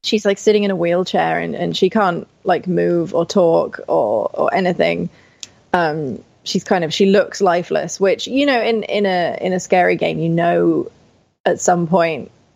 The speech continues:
she's probably gonna, <laughs> like, stand up and, like, attack you. Uh, but the thing that they, that really freaked them out was that her wheelchair kept just, like, moving,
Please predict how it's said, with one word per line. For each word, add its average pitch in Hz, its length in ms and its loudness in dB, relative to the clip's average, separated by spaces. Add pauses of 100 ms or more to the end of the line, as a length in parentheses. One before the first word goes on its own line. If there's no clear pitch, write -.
(160)
she's - 220 -2
probably 190 220 0
gonna, 190 260 2
<laughs> - 40 -6
like, 220 200 2
stand 175 460 -2
up 175 320 0
and, 165 280 -4
like, - 180 -4
attack - 360 -6
you. - 220 -4 (540)
Uh, 165 360 4 (140)
but 196 220 4
the 190 120 0
thing 196 380 0
that 175 140 -2
they, 180 300 2
that 180 140 -2
really 190 220 2
freaked 170 300 -2
them 180 100 -2
out 190 180 -2
was 165 180 -4
that 170 240 -2
her 175 220 0
wheelchair 214 600 2
kept - 360 -6
just, - 220 -2
like, 165 400 0 (1000)
moving, 269 560 2